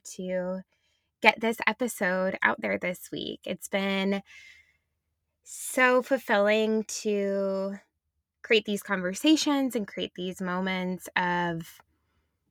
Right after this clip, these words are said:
internal growth and internal expansion.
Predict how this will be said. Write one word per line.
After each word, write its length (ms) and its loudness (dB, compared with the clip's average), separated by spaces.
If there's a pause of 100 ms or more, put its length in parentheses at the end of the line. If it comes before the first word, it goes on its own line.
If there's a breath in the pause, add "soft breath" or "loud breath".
(760)
internal 440 4
growth 560 4
and 120 -2
internal 520 -4
expansion. 1000 -4